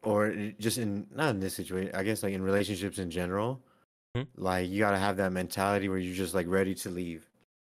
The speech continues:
Speaker 1: And,
Speaker 2: Yeah,
Speaker 1: like,
Speaker 2: yeah, I,
Speaker 1: like,
Speaker 2: I said, like, um,
Speaker 1: on the drop of a dime.
Speaker 2: for, for, for a man to truly, like, be happy,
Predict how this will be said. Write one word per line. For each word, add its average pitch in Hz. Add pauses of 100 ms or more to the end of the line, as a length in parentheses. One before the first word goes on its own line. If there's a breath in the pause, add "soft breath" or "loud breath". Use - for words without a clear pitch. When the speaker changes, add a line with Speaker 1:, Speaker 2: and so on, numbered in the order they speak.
(760)
Speaker 1:
And, 156
Speaker 2:
Yeah, 180
Speaker 1:
like, 185
Speaker 2:
yeah, 147
I, 143
Speaker 1:
like, 98
Speaker 2:
I 139
said, 151
like, 139
um, 117 (340 soft breath)
Speaker 1:
on 101
the 92
drop 92
of 85
a 90
dime. 85 (280)
Speaker 2:
for, 160
for, 143
for 147
a 139
man 147 (200)
to 135
truly, 160
like, 127
be 135
happy, 135